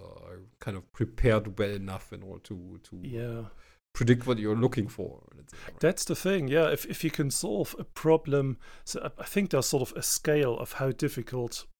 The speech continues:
Speaker 2: a problem is, right? If you can solve it in a statistical way, I would say, I mean, it's still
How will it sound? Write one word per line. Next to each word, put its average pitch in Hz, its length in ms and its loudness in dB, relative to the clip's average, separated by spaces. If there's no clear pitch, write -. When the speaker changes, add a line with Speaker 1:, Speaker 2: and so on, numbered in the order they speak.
Speaker 2:
a 117 80 -6
problem 120 460 -2
is, 127 260 -4
right? 117 220 -4
If 135 140 -10
you - 160 -4
can 127 80 -2
solve 156 400 2
it 127 140 -2
in 131 80 -2
a 131 40 0
statistical 127 680 -2
way, 104 300 -4
I 120 140 -4
would 123 220 -6
say, 127 500 -2
I - 60 -2
mean, 151 180 2
it's - 160 -4
still 151 300 4